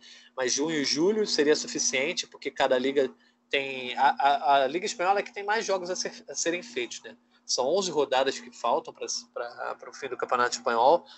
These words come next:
enquanto na Alemanha são nove, na Inglaterra acho que são nove também, na Itália agora eu não tô me recordando.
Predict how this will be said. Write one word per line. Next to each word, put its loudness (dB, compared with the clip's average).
enquanto -6
na 2
Alemanha 0
são -4
nove, 4
na -6
Inglaterra -2
acho -6
que -6
são -8
nove -4
também, -8
na -4
Itália 2
agora 6
eu 2
não -2
tô 0
me -4
recordando. -2